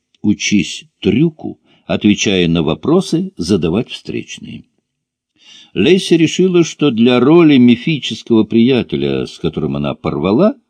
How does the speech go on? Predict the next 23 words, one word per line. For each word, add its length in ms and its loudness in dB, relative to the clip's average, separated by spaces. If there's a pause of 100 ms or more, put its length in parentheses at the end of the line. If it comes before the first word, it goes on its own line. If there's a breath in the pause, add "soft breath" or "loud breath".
(280 soft breath)
сойдет 800 2
Рик 640 -2
Паркер. 560 -8 (560 soft breath)
Разрыв 920 0 (120)
с 240 -12
ним 300 -2
представить 720 -4
легче, 440 0
чем 220 -6
приятельские 640 -6
отношения. 680 -16 (1000 loud breath)
В 100 -12
спортклуб 800 -2
Лейси 420 2
стала 320 -2
ходить 360 -4
ежедневно, 640 0
стараясь 640 0
появляться 600 0
там 260 -4
ближе 320 -4
к 100 -20
вечеру. 520 0